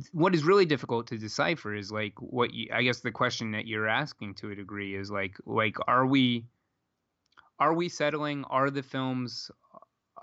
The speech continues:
are, is our opinion of the film, uh, without outside influence? You know, I guess that's what I'm constantly asking myself in order to not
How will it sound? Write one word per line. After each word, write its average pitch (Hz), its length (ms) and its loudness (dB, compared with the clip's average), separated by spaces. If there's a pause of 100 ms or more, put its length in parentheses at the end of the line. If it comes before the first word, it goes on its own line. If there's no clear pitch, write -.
(560)
are, 165 440 4
is 180 180 0
our 170 160 6
opinion 147 400 -2
of 120 80 -8
the 113 100 -10
film, 107 600 -4 (340)
uh, 110 460 2 (1040)
without 131 640 0 (200)
outside 120 520 0
influence? 117 640 -14
You 110 140 -8
know, 113 140 0
I 117 80 2
guess 120 140 0
that's - 200 -2
what 120 100 0
I'm 120 160 0
constantly 107 420 -8
asking 101 360 -10
myself 101 600 -2
in 113 100 -4
order 107 240 0
to - 160 -6
not 107 300 0